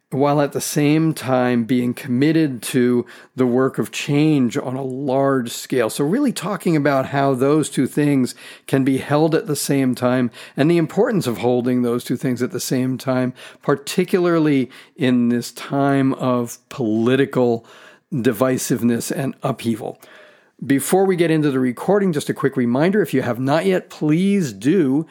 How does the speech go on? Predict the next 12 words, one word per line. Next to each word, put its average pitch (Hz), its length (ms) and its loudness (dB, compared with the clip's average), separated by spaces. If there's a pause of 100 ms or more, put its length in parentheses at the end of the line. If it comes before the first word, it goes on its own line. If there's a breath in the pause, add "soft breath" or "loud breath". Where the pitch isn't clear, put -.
(140 loud breath)
subscribe 143 880 0
to 135 100 -2
Mojo 127 480 2
for 127 160 -2
the 117 120 0
Modern 117 340 0
Man 120 320 -2
on 165 220 2
your 156 100 2
favorite 127 380 -2
podcasting 127 680 -2
service. 143 460 -2